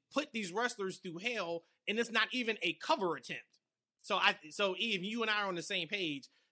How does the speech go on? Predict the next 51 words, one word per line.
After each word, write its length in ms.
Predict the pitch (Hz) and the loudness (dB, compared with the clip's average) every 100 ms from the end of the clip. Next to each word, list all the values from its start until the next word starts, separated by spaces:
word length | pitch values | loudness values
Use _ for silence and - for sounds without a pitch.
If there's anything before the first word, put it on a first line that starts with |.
| _ | _
That's 200 | 190 247 | 2 4
what 120 | 202 | 4
it 60 | 165 | 4
was. 400 | 165 147 113 - _ _ _ | 4 2 -2 -12 _ _ _
You 140 | 160 | 2
had 140 | 190 220 | 4 6
that 120 | 208 | 2
spot 220 | 226 214 | 4 4
in 60 | 185 | 4
that 140 | 185 | 2
match, 300 | 151 139 139 | 2 -2 -2
and 100 | 165 | -6
it's 80 | 156 | -2
kinda 180 | 190 185 | -2 0
like, 260 | 165 151 160 | 0 -2 -8
o-, 400 | 160 _ _ 170 | -20 _ _ -14
o-, 320 | - _ 165 | -14 _ -10
okay. 400 | 151 165 185 196 _ _ _ _ - | 0 2 2 -2 _ _ _ _ -2
Um, 480 | 175 156 143 139 143 _ _ _ _ - | 0 0 -2 -8 -14 _ _ _ _ 0
and 100 | 208 | 2
then 100 | 208 | 2
as 100 | 170 | 0
great 240 | 151 226 220 | 2 2 2
as 160 | 185 190 | -2 -4
Orange 200 | 202 - | -4 0
Cassidy 500 | 185 180 175 160 147 | 0 0 -2 -4 -4
is, 140 | 127 | -4
and 80 | 160 | -2
everything 280 | 190 175 170 | -2 -2 -2
is 100 | 156 | 0
not 180 | 170 156 | 0 0
big 120 | 151 | -4
man, 180 | 151 143 | -4 -6
little 160 | 135 | -10
man. 120 | 113 107 _ 156 | -14 -20 _ -8
Everything 220 | 151 156 | -6 -4
is 60 | |
not 180 | 160 147 | -4 -2
big 160 | 156 151 | -2 0
guy 200 | 147 143 | 0 0
versus 200 | 143 143 | -2 -6
small 240 | 151 139 | -4 -4
guy, 300 | 135 135 135 - _ _ | -2 -2 -4 -8 _ _
heavyweight 460 | 180 165 151 156 147 | -4 0 0 0 0
versus 220 | 151 151 | -4 -2
lightweight. 460 | 147 127 127 117 - _ _ _ - | -4 -4 -8 -14 -18 _ _ _ -2
But 100 | 175 | 2
there 180 | 269 240 | 2 2
is 120 | 170 | 2
a 140 | 156 | 2
significant 920 | 143 185 160 175 226 269 185 - 147 | 0 -4 -2 -2 0 0 -2 -2 -4